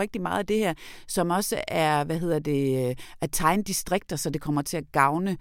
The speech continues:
øh, ens eget parti. Man kalder det gerrymandering. Og der er der også noget,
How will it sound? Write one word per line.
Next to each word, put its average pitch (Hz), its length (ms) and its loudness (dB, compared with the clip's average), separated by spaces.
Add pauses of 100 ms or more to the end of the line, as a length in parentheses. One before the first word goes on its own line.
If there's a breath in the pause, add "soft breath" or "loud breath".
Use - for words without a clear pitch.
(380 soft breath)
øh, 165 180 8
ens 165 220 0
eget 160 240 2
parti. 185 280 -2
Man 151 140 0
kalder 156 200 -2
det 147 180 -8
gerrymandering. 143 680 0 (520 loud breath)
Og 175 220 2
der 220 60 8
er 262 80 8
der 247 80 6
også 202 240 4
noget, 202 420 4